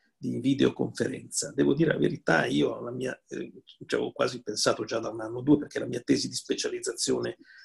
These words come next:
al mio master di terzo livello l'ho proprio fatta sulla telemedicina. Eh,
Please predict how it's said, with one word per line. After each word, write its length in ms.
al 180
mio 160
master 760
di 140
terzo 340
livello 460
l'ho 160
proprio 260
fatta 320
sulla 400
telemedicina. 920
Eh, 600